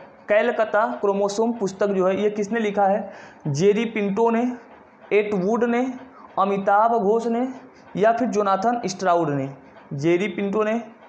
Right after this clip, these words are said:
एटवुड ने, अमिताभ घोष ने, जोनाथन स्ट्राउड ने।" तो कलकत्ता क्रोमोसोम किसने लिखा है? द कलकत्ता क्रोमोसोम। फिर उसके बाद दिल्ली का प्रथम सुल्तान किसे माना गया है? जैसे आप लोगों ने पढ़ा होगा कि दिल्ली का प्रथम सुल्तान किसे कहा जाता है, तो इल्तुतमिश। अब option ही नहीं दिया था इसमें।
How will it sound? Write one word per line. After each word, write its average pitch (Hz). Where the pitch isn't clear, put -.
एटवुड 202
ने, 220
अमिताभ 180
घोष 202
ने, 220
जोनाथन 175
स्ट्राउड 165
ने।" 143
तो 160
कलकत्ता 165
क्रोमोसोम 185
किसने 175
लिखा 147
है? 143
द 160
कलकत्ता 165
क्रोमोसोम। 147
फिर 214
उसके 233
बाद 254
दिल्ली 214
का 277
प्रथम 254
सुल्तान 240
किसे 226
माना 190
गया 165
है? 131
जैसे 165
आप 196
लोगों 202
ने 208
पढ़ा 190
होगा 202
कि 226
दिल्ली 190
का 220
प्रथम 196
सुल्तान 202
किसे 202
कहा 196
जाता 196
है, 214
तो 220
इल्तुतमिश। 196
अब 165
option 180
ही 214
नहीं 208
दिया 170
था 147
इसमें। 139